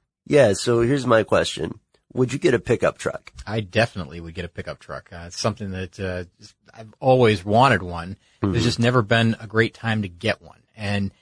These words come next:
Speaker 2: I know that sounds like kind of a cop-out answer 'cause, you know, I could have that as a project vehicle, I suppose, at this point. But
Speaker 1: Sure.
Speaker 2: in the past, I always needed, um, you know, something with a little bit more room.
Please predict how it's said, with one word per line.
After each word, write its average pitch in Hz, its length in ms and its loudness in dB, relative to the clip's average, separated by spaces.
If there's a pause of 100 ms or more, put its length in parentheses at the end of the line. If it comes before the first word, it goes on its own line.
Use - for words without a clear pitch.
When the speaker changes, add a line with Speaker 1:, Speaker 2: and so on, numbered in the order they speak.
(440)
Speaker 2:
I 131 40 -4
know 139 100 0
that 131 180 2
sounds 135 240 2
like 113 160 -2
kind 123 120 2
of 107 60 -2
a 104 40 -4
cop-out 117 420 2
answer 110 320 0
'cause, 98 180 -4
you 107 60 -2
know, 107 80 0
I 104 80 2
could 101 120 -2
have 113 180 2
that 113 160 4
as 101 80 2
a 92 60 -6
project 104 500 -2
vehicle, 85 300 -14
I 80 40 -14
suppose, 98 380 -14
at 76 100 -18
this 123 160 -2
point. 85 380 -14
But 98 140 -4
Speaker 1:
Sure. 107 340 -2
Speaker 2:
in 131 80 -2
the 113 80 2
past, 170 420 0
I 123 60 6
always 117 220 4
needed, 117 460 0
um, 113 320 -8
you 117 60 -6
know, 113 60 -6
something 131 300 -8
with 127 120 -6
a 131 40 -8
little 107 200 -6
bit 113 160 -4
more 131 220 -4
room. 180 320 -4